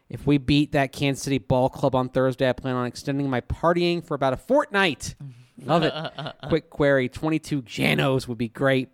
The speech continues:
Speaker 1: right? But who be the player taking body size, skills, et cetera, that would actually be the best player to have twenty-two of if your whole team had to be made up of that guy? I'm voting Chubb. Love the Count.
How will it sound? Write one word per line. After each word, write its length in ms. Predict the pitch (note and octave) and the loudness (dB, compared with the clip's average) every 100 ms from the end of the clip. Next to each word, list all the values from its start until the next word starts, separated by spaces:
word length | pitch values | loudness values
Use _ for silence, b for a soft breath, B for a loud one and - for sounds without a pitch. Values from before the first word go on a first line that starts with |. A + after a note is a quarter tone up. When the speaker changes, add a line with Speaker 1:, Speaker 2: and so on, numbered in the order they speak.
| _ | _
Speaker 1:
right? 220 | C3 C#3+ - _ b b b b | -2 -2 -2 _ b b b b
But 100 | A#2+ | -2
who 140 | F3+ | 0
be 120 | F#3 D#3 | 2 0
the 80 | C#3 | 0
player 360 | - D#3+ C3+ | 0 2 2
taking 360 | C3+ C#3+ C#3 B2+ | 0 -4 -6 -4
body 340 | C3 C#3+ D3+ | 0 0 -2
size, 380 | - - C3+ B2+ | -4 -2 0 -2
skills, 340 | - C#3 C#3 | -6 -4 -4
et 100 | B2 | -6
cetera, 300 | - C#3+ C3+ | -6 -2 -2
that 100 | A#2 | -2
would 120 | A2+ - - | -6 -8 -4
actually 360 | D#3 - D#3 | -4 -4 -8
be 120 | C3+ | -6
the 80 | B2+ | -6
best 300 | A2+ D#3 - | -2 -4 -4
player 260 | D#3+ D3 C#3 | -6 -4 -2
to 80 | A#2+ | -2
have 220 | B2 B2 | -4 -6
twenty-two 580 | - C#3+ D3 - D#3 B2 | -8 -8 -6 -6 -2 -2
of 140 | A2+ b b b b | -2 b b b b
if 100 | B2+ | -6
your 100 | A#2+ | -4
whole 220 | B2 C#3+ | -4 -6
team 280 | - D3 B2+ | -6 -8 -4
had 240 | B2 A#2+ | -4 -4
to 40 | B2 | -6
be 180 | B2 | -6
made 200 | B2 A2+ | -6 -4
up 100 | A#2 | -4
of 120 | A#2+ G#2 | -4 -4
that 260 | A2 - | -6 -6
guy? 320 | A#2+ B2+ A2 - | -4 -2 -4 -6
I'm 240 | A#2 B2 | -8 -8
voting 420 | A#2 B2 A#2+ A2+ | -2 -2 -2 -6
Chubb. 480 | G#2 - C3 A#2+ G2 - | -10 -4 0 0 -2 -6
Love 360 | A#2+ A#2 G#2 | -4 -4 -6
the 60 | A#2 | -16
Count. 300 | - A#2+ | -14 -12